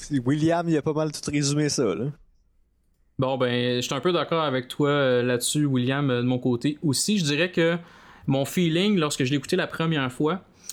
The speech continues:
Speaker 2: euh, c'est qu'on dirait que la progression du show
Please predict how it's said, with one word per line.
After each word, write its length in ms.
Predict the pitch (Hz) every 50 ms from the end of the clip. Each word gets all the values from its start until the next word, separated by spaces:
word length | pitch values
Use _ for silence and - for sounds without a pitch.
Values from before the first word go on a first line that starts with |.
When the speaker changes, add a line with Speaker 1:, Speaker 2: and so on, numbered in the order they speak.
| - - _ _ _ -
Speaker 2:
euh, 460 | 127 120 120 120 120 120 123 123 123 110 - - - - - -
c'est 300 | - - - 151 131 - - - - -
qu'on 140 | 156 147 135
dirait 280 | 127 139 135 180 190
que 100 | 190 -
la 100 | 170 127
progression 1120 | - - - - 170 165 165 156 156 143 151 147 139 139 - - - - 170 170 170 180 175
du 140 | 147 135 131
show 380 | 123 - - - 156 170 202